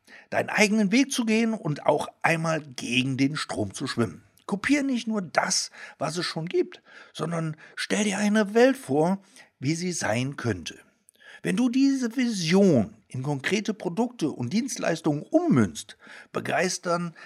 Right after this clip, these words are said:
sich auch andere davon und deine Wunschwelt wird ein Stück für Stück Realität. Ja, auch wichtig. Punkt Nummer sieben. Ausdauer und Durchhaltevermögen.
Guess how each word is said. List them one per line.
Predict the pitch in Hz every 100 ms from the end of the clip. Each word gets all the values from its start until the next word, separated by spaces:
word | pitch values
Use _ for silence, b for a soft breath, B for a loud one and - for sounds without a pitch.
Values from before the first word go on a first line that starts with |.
| B
sich | 180 156
auch | 156 -
andere | 120 139 139 139
davon | 131 - 127 135 135 139 B B -
und | 110
deine | - 165 151 147 -
Wunschwelt | 180 269 - 247 - - -
wird | -
ein | - -
Stück | - - - 113 - - _ _ _ _ _
für | - 214
Stück | 185 - - 104 104 - _ _ _ _ _ _ _ _ _ _ _ _ -
Realität. | 76 95 139 - - - - _ _ _ _ _ _ _ _ _ _ _ _ _ _ _ _
Ja, | - - - - - - -
auch | 277 294 -
wichtig. | 127 - - - - -
Punkt | 247 208
Nummer | 254 254
sieben. | 277 240 131 90 -
Ausdauer | - 127 143 143 139 135 139
und | 139
Durchhaltevermögen. | 156 156 131 120 113 113 101 80 -